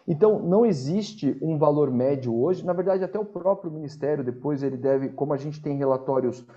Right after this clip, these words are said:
não consolidados dos anos mais recentes do Ministério, o Ministério ele tem ainda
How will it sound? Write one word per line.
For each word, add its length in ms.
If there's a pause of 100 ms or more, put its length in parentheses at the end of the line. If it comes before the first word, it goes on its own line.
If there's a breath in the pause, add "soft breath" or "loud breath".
(460 soft breath)
não 220
consolidados 1120
dos 480
anos 260
mais 260
recentes 460
do 100
Ministério, 520
o 20
Ministério 400
ele 140
tem 360 (280 loud breath)
ainda 520